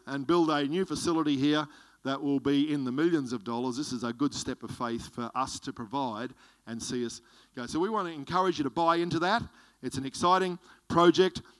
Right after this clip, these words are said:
that we can, uh, jump into for the kingdom of God. 'Cause I've learned if you don't have some faith projects, we just get very selfish with our money. We end up just using it, but God regularly puts a challenge on us. When I go to Pastor Abram in India,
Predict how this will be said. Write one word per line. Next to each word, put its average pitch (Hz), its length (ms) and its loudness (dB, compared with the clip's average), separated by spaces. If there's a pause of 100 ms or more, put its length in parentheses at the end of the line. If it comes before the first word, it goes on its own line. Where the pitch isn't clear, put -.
that 151 180 0
we 170 160 8
can, 156 340 2
uh, 131 240 0 (680)
jump 170 300 0
into 175 420 -2
for 135 100 -8
the 131 100 -4
kingdom 151 400 -4
of 117 140 -8
God. 117 380 -6 (240)
'Cause 135 120 -4
I've 196 200 6
learned 185 320 2
if 160 100 2
you 160 80 2
don't 208 220 2
have 220 140 0
some 170 180 -2
faith 185 320 2
projects, 147 520 0
we 135 120 0
just 156 220 -6
get 139 160 -8
very 147 260 -4
selfish 135 500 -6
with 110 120 -10
our 104 120 -8
money. 98 400 -12 (520)
We 139 100 -2
end 160 120 -4
up 151 140 -6
just 180 220 -6
using 160 260 0
it, 202 140 -6 (260)
but 131 160 -6
God 165 320 0
regularly 156 380 -2
puts 143 240 -6
a - 20 -8
challenge 143 460 -6
on 107 120 -10
us. - 260 -18 (320)
When 160 120 0
I 190 60 0
go 185 100 2
to 156 80 0
Pastor 156 420 2
Abram 143 260 0
in 123 80 -6
India, 135 380 -4